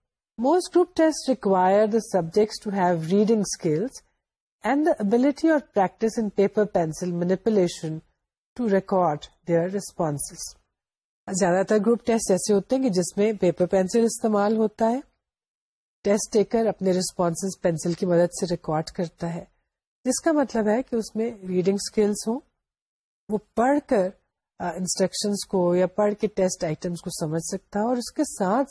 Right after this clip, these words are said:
ساتھ اس کو پیپر اور پینسل اور پینسل کو یوز کرنے کی یا مینیپولیٹ کرنے کی عادت ہو۔ اگر ہم، آ، یہ بات کریں کہ ہم نان وربل ٹیسٹ استعمال کر رہے ہیں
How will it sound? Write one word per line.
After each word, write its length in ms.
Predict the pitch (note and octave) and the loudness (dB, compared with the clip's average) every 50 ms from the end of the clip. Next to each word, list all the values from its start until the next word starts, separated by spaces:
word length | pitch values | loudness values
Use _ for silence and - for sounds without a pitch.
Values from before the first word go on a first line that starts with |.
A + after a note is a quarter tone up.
| - - | -4 -4
ساتھ 280 | G#3+ G3+ A3 A3 - _ _ _ _ _ _ _ _ _ _ _ _ _ - | -4 -2 -4 -6 -8 _ _ _ _ _ _ _ _ _ _ _ _ _ -2
اس 240 | C#4 C4+ - - - | -2 -2 -2 -6 -2
کو 260 | - C4 C4 C4 B3+ - _ _ _ _ _ _ _ _ | 0 2 2 2 0 -4 _ _ _ _ _ _ _ _
پیپر 400 | A#3 A#3+ B3 - _ C#4+ D4 C#4+ | 2 2 2 2 _ 2 4 4
اور 80 | C#4 C4 | 4 2
پینسل 460 | - - G3 F3+ E3+ - G#3 G3 G#3 | 2 0 0 0 0 -2 0 0 0
اور 80 | G#3 | 0
پینسل 400 | G3+ - G3 G3 F#3+ F#3 A3 A3+ | 2 2 0 0 2 2 0 0
کو 160 | A3 - A3 G3 | 0 0 -2 -2
یوز 420 | F3 D#3 E3 F#3 G#3 A3 - - - | -2 0 2 2 2 2 2 0 0
کرنے 300 | G#3 F#3 E3+ E3+ F3+ F3 | 0 0 0 0 -2 -2
کی 140 | - - G3+ | 0 0 0
یا 60 | F#3 | 0
مینیپولیٹ 580 | F3+ E3+ E3 D#3+ D#3+ - - F3+ F#3 F3+ - | 0 -2 -2 -2 -4 -2 0 0 0 0 -2
کرنے 320 | - - E3 D#3 D3+ D3+ D3+ | -4 -6 -6 -4 -4 -6 -6
کی 160 | - F#3 E3 | -4 -2 -2
عادت 440 | D3+ C#3 C#3 - E3 E3 - - - | -2 -2 -6 -8 -10 -12 -12 -12 -14
ہو۔ 80 | E3 - - _ _ _ _ _ _ _ _ _ _ _ _ _ _ _ _ _ _ _ _ _ _ _ _ _ _ _ _ _ _ | -14 -14 -16 _ _ _ _ _ _ _ _ _ _ _ _ _ _ _ _ _ _ _ _ _ _ _ _ _ _ _ _ _ _
اگر 240 | - F3+ A3 A3+ G#3+ | -6 -2 0 0 0
ہم، 320 | G3+ G#3 G#3 G#3 G#3+ G#3+ G3+ - _ - F#3 | 2 0 0 0 -2 -6 -10 -14 _ -6 -2
آ، 260 | E3+ F3 E3+ E3 D#3+ | -2 0 0 0 -2
یہ 260 | D#3+ E3+ F3 F#3 F#3 | -2 -2 0 0 0
بات 320 | E3+ E3+ E3 E3 E3+ - | 2 2 0 0 -2 -4
کریں 320 | - - F3+ F3+ F3+ F3 F3 | -6 -4 -2 0 0 0 0
کہ 60 | F#3+ | -2
ہم 100 | F3+ E3+ | -2 -2
نان 420 | E3 D#3+ E3 D#3+ E3 E3 E3+ F3 | -2 -2 0 0 0 0 0 2
وربل 280 | F3 F3+ E3+ D#3 E3 E3+ | 2 2 2 2 2 -2
ٹیسٹ 360 | E3 - - E3 E3 - - | -2 0 -2 -2 -2 -2 -6
استعمال 440 | F3+ - - F3+ E3+ D#3+ D3+ D#3 D#3+ | -8 -8 -6 -6 -4 -2 -2 -2 -4
کر 220 | - - F3 E3 | -4 -2 -2 -2
رہے 160 | D#3 E3+ E3+ E3 | 0 -2 -4 -4
ہیں 200 | E3+ E3+ E3+ | -6 -8 -10